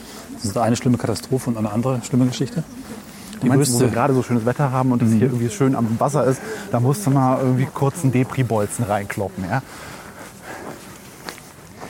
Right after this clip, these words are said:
Speaker 1: So.
Speaker 2: Nein, ich wollte nur versuchen, noch die Stimmung etwas zu heben, damit sie nicht ganz so tief fällt, wenn du jetzt loslegst.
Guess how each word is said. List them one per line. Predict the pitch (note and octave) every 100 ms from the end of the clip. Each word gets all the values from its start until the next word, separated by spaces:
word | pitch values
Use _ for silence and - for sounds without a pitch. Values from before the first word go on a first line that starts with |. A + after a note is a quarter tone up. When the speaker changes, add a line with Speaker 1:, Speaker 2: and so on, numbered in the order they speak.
| C4+ C4 A3 D#3+
Speaker 1:
So. | A#2+
Speaker 2:
Nein, | B2+
ich | A#2+ -
wollte | A#2+ A#2+ B2
nur | A2
versuchen, | - G#2+ A#2+ A2+
noch | A2+ -
die | A#2+
Stimmung | - D3+
etwas | D#3+ C3
zu | -
heben, | C#3+ D#3+ C#3
damit | B2
sie | B2+
nicht | B2+
ganz | A#2+ C3 A#2+
so |
tief | - C3
fällt, | - - B2+ A2
wenn | G#2
du | F#2+
jetzt | -
loslegst. | G#2 F#2+ - F#2